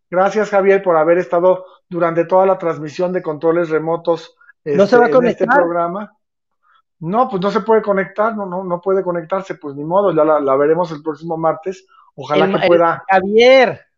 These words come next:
Speaker 1: Ah, Javier, no, no quiere conectarse. Ya le dije, le insistí hace rato de que, de que por favor se conectara, pero aparte, acuérdate que creo que se va a comer, nos deja por aquí solos a nosotros.
Speaker 2: Ah,
Speaker 1: Y se,
Speaker 2: sí,
Speaker 1: y se
Speaker 2: cierto,
Speaker 1: queda
Speaker 2: ya.
Speaker 1: esta,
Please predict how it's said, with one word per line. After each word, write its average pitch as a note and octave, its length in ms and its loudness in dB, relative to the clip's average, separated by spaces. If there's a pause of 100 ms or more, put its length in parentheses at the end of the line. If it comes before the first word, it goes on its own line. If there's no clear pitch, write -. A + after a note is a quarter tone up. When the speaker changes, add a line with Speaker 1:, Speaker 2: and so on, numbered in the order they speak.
(840)
Speaker 1:
Ah, G#3 220 0
Javier, A#3 520 0
no, G#3+ 380 0
no A3 200 -6
quiere A#3+ 220 0
conectarse. F3+ 580 -8 (400)
Ya G3+ 140 0
le B3 220 0
dije, A#3 180 -4
le G3 120 -2
insistí F#3 480 -4
hace A3+ 200 -2
rato G3+ 320 -4
de F#3 160 -4
que, D3 240 -12 (340)
de D#3 160 -4
que E3+ 120 0
por E3+ 120 0
favor E3+ 280 2
se G3 100 -12
conectara, F#3+ 480 -2
pero G3 140 2
aparte, A3 320 -2 (100)
acuérdate G3+ 320 -2
que E3+ 160 -10
creo G3+ 140 -6
que G3+ 80 -8
se G3 100 -2
va G3 100 2
a G3+ 40 0
comer, A3+ 420 -2 (240)
nos F#3+ 200 -2
deja B3+ 260 2
por G#3+ 100 2
aquí G3 300 -4
solos B3 300 0
a G3 60 -4
nosotros. G#3 540 -10 (320)
Speaker 2:
Ah, G3 320 4
Speaker 1:
Y - 40 0
se, F#3+ 120 0
Speaker 2:
sí, F#3+ 120 2
Speaker 1:
y - 20 -4
se F#3 80 0
Speaker 2:
cierto, F#3+ 200 2
Speaker 1:
queda G#3+ 220 4
Speaker 2:
ya. G#3 140 2
Speaker 1:
esta, F3+ 520 -4